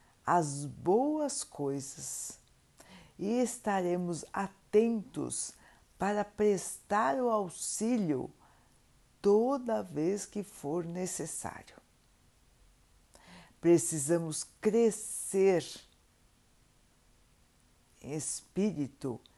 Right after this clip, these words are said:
em trabalho, em fé, para que, quando formos de volta ao plano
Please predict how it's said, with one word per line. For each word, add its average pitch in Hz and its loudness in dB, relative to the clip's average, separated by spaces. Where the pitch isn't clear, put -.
em 156 -2
trabalho, 127 2
em 156 -2
fé, 139 2
para 208 4
que, 139 -4
quando 175 0
formos 190 -2
de 156 -2
volta 127 0
ao 123 -2
plano 143 2